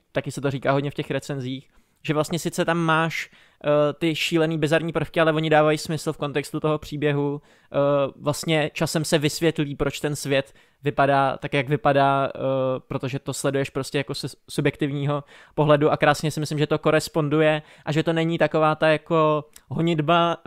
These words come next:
eh, nebo nějaká neodůvodnitelná prostě věc, ale že ten režisér v podstatě ty kroky a ty pohyby kamery, který dělá, tak dělá z nějakého důvodu. To se mi hrozně líbilo.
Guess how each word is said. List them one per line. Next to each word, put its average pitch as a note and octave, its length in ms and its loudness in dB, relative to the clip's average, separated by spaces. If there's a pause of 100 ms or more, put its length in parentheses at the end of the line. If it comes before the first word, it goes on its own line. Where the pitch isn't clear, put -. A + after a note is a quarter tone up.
(140)
eh, C#3+ 40 -2
nebo D3 200 0
nějaká D3 360 0 (360)
neodůvodnitelná C#3+ 680 -4
prostě D3 320 -4
věc, C#3 460 0 (240)
ale D3 140 0
že D3+ 100 -2
ten D3+ 140 -6
režisér C#3+ 460 -2
v - 40 -12
podstatě D3 380 -6
ty D3+ 100 -6
kroky D3 400 0
a - 40 -6
ty D3 120 -4
pohyby C#3 360 -2 (160)
kamery, C#3+ 300 0
který C#3+ 220 -6
dělá, C3+ 400 -2 (200)
tak C3+ 120 -6
dělá C#3 260 4
z C3 40 -2
nějakého C#3 320 -2
důvodu. A#2+ 300 -4
To B2 100 -8
se C#3+ 100 -10
mi C3+ 80 -4
hrozně B2+ 320 -4
líbilo. A#2+ 360 -4